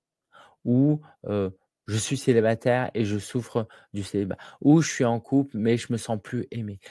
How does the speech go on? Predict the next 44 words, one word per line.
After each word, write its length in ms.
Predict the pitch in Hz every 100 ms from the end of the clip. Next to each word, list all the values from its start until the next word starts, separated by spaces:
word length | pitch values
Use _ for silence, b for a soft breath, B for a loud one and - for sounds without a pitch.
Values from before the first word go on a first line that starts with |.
| B
C'est 160 | - -
quoi 140 | 170
le 80 | 131
problème 400 | - 139 151 131
urgent 480 | 101 131 - 139 139
et 80 | 107
important ? 500 | 107 110 - - - b b
Et 60 | 123
ce 140 | - 131
problème 380 | - 147 156
urgent 300 | 147 127 131
et 80 | 135
important 560 | 120 104 107 - 156 180 B B _
peut 180 | - 170
toucher 540 | 170 160 151 - 175
plein, 380 | 165 - 180 165
plein, 160 | 160 135
plein 180 | 147
de 60 | 131
monde. 240 | 120 92 - _ _ _ _ _ _ _
OK ? 220 | 110 - 147 147 b b
Et 120 | 127 135
donc, 340 | 190 190 - _ _ _ _ -
parfois, 480 | 151 - - 190
tu 160 | 220 151
vas 60 | 120
plus 200 | 143 -
te 80 |
concentrer 540 | 143 139 127 135 - 139
sur 140 | 117
le 60 | 107
persona. 560 | 107 - 104 92 131 160
Je 120 | 110
veux 60 |
aider 260 | 113 104 110
quelqu'un 400 | 117 101 107 104 b b -
de 80 | 110
vingt-cinq 480 | 107 101 - 101 107
ans, 80 |
et 100 | 95
cetera, 320 | - - 135 214
mais 120 | 165
parfois 420 | 131 - 160 160
plus 260 | 185 175